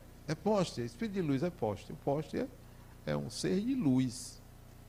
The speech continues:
Porque são nomes que nós utilizamos e que acabam nos dando uma imagem inadequada do que é uma pessoa evoluída. Acaba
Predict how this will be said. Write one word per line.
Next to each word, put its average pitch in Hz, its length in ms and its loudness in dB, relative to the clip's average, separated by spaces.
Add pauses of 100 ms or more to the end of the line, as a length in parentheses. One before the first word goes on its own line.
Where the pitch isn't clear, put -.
(500)
Porque 220 240 6
são 202 220 4
nomes 170 520 6
que 151 180 0
nós 131 300 6
utilizamos 117 1000 2 (2000)
e 208 100 8
que 214 220 6
acabam 139 960 4 (440)
nos 165 180 8
dando 175 280 8
uma 185 120 4
imagem 175 720 2
inadequada 151 960 0 (260)
do 160 120 6
que 139 260 -2
é 175 120 6
uma 170 180 -2
pessoa 147 640 -2 (260)
evoluída. 123 1080 -4 (1900)
Acaba 190 920 6